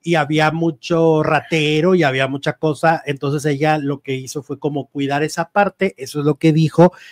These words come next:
en la entrevista, yo solo repito, ¿no? Y entonces que, que por eso es que se alargó un poco su casa, ¿no? Por esta cuestión de salvaguardar, este, a un,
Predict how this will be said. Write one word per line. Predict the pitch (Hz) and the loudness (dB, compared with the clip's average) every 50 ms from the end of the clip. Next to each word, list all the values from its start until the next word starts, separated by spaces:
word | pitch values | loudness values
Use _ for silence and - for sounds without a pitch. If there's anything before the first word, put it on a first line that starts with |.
| - - | -16 -6
en | - 135 131 | -4 -2 0
la | 131 135 | 0 0
entrevista, | 139 - - 180 202 226 208 - - 135 | 0 0 2 4 4 4 4 0 -2 -4
yo | 113 113 135 135 | 0 2 2 4
solo | 117 151 147 156 156 | 6 6 6 6 6
repito, | 143 135 127 - - 110 104 - - 92 92 | 6 4 0 -2 -4 -10 -12 -10 -10 -10 -4
¿no? | 98 165 208 - _ _ _ _ - - - - _ - | -2 -2 -2 -2 _ _ _ _ -20 -20 -20 -16 _ 2
Y | 170 | 2
entonces | 175 170 160 170 151 185 185 170 | 4 4 4 4 4 4 2 2
que, | - - 170 156 151 151 143 123 123 135 _ | 2 2 4 4 6 4 2 0 -6 -12 _
que | - 160 156 156 156 151 147 - | -4 0 0 2 2 2 2 2
por | - 180 180 185 190 | 4 4 6 6 6
eso | 190 175 160 - - 175 196 208 - _ _ _ _ _ _ - | 6 4 2 2 4 4 4 4 2 _ _ _ _ _ _ -8
es | 151 151 143 - | -6 -6 -6 -8
que | - 156 160 165 160 _ _ | -8 -6 -6 -6 -6 _ _
se | _ - - - 160 | _ -14 -6 -4 -2
alargó | 151 151 143 139 139 135 123 127 | -2 0 0 -2 -4 -4 -6 -10
un | 135 135 120 | -10 -10 -6
poco | - 143 135 - 135 123 | -6 -6 -6 -6 -10 -10
su | - 131 123 - | -10 -10 -12 -4
casa, | - 196 202 190 - - - 120 104 92 | 0 2 2 2 2 -2 -6 -8 -8 -4
¿no? | 107 160 196 214 202 _ _ _ - | 0 2 2 2 0 _ _ _ -4
Por | - 139 147 | 0 2 2
esta | 135 120 - 151 - | 2 0 -2 -4 -2
cuestión | - 135 123 - - - 139 135 135 | -2 -4 -4 -4 -2 -2 -2 2 2
de | 151 156 143 | 2 2 2
salvaguardar, | - - 143 135 131 123 123 120 120 131 123 120 135 131 135 127 151 147 147 - - - _ _ _ _ - - _ - | 2 0 -2 -2 -2 -4 -6 -6 -6 -6 -6 -4 -6 -6 -4 -2 -2 -2 -2 -4 -6 -10 _ _ _ _ -20 -20 _ -6
este, | - 127 127 120 - _ - 139 120 120 117 113 113 110 - - | -4 -2 -2 -2 -4 _ -6 -4 -2 -2 -2 -4 -6 -8 -6 -4
a | 127 123 | -4 -2
un, | 120 131 135 131 117 | -2 -4 -6 -8 -12